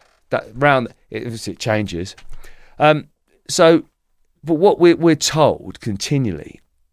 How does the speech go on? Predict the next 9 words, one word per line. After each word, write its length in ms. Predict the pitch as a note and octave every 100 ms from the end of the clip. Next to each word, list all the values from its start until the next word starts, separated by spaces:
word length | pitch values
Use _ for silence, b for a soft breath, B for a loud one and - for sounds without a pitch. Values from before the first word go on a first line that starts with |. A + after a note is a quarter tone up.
| _ _ _ _ _ _ - - b b b b b
is 540 | A#2 A2+ A2 G#2+ - - _ _ _ -
by 360 | C3 B2 A#2 -
a 80 |
system 520 | A2 - C#3 - F#2+ F2+
which 200 | G2 -
has 80 |
been 280 | - G#2 G2
run 320 | G#2+ B2 G#2
by 440 | G2 F#2+ F#2 F2+